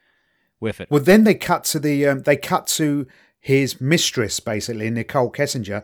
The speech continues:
Speaker 2: She's being interviewed, and she basically does the whole,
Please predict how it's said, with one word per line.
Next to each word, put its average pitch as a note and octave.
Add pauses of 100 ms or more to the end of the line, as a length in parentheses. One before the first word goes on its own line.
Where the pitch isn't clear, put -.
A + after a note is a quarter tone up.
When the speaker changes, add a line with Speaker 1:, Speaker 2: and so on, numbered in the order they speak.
(120)
Speaker 2:
She's A3
being C3+
interviewed, G2+ (1000)
and C#3 (420)
she -
basically G#3
does E3+
the D#3+
whole, G3+